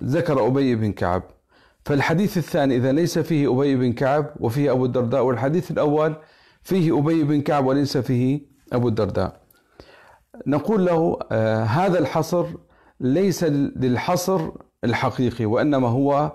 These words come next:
آه، من باب ضرب المثل، أن هؤلاء تميزوا أكثر ما تميزوا بحفظ القرآن وجمعه. ويدل على ذلك أن هناك حديث آخر عن عبد الله بن عمرو بن العاص رضي الله عنه قال:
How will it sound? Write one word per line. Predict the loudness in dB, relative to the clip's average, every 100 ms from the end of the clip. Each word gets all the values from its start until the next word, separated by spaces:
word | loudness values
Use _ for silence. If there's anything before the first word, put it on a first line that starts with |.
| -12 _ _ -10
آه، | -2 0 0
من | 0 0 0
باب | 2 2
ضرب | 2 0 0
المثل، | 0 0 0
أن | 0 2
هؤلاء | 2 2 2 2 0
تميزوا | 0 2 2 2 0 0
أكثر | -2 -4 -2 0
ما | 2 0
تميزوا | 0 0 2 2 2 0
بحفظ | -2 -2 -2
القرآن | -2 0 0 0 2
وجمعه. | 0 0 -2 -2 -4 -6 -12 _ -20 -20 -14 -4
ويدل | 0 2 2 2
على | 2 2
ذلك | 0 0 -2 -4 -8 -10 _ _ _ -4
أن | 0 2
هناك | 2 2 0 0 0 0 -4
حديث | -2 0 0 0
آخر | 0 0 0 0 2
عن | 2
عبد | 2 2
الله | 2 2 2
بن | 2 2
عمرو | 2 2 2
بن | 2
العاص | 2 2 2 0 0
رضي | 0 2
الله | 2 2 2 2
عنه | 2 2 0 -2
قال: | 0 2 0